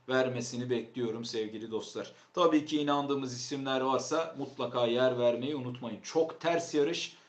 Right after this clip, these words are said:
çünkü mesafe hem uzuncu atlara orta, kısacı atlara uzun, en iyi yerde kalacak at eğer yarın Ahmet Çelik dersine iyi çalışırsa yedi numaralı Başar. Ve geldik kapanış mücadelesi. Güne noktayı koyacağız Ankara yarışlarında.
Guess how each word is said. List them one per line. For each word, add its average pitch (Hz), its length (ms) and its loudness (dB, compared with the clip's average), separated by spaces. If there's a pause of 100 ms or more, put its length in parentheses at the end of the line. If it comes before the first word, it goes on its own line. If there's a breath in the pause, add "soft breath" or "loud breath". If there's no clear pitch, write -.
(120)
çünkü 165 400 -2
mesafe 156 920 6 (240 loud breath)
hem 185 300 2
uzuncu 147 480 4
atlara 135 520 4
orta, 160 640 4 (180)
kısacı 151 520 4
atlara 127 540 2
uzun, 160 380 0 (140)
en 156 180 8
iyi 147 160 2
yerde 131 360 2
kalacak 127 480 0
at 151 260 4
eğer 139 360 4
yarın 139 280 4
Ahmet 131 380 2
Çelik 123 320 0
dersine 131 420 0
iyi 131 160 0
çalışırsa 120 760 -2 (220 loud breath)
yedi 123 320 0
numaralı 117 580 -2 (160)
Başar. 117 480 -2 (440 loud breath)
Ve 196 120 8
geldik 196 420 12
kapanış 185 460 6
mücadelesi. 156 720 4
Güne 160 260 -2
noktayı 160 440 2
koyacağız 147 440 2
Ankara 156 400 6
yarışlarında. 135 880 4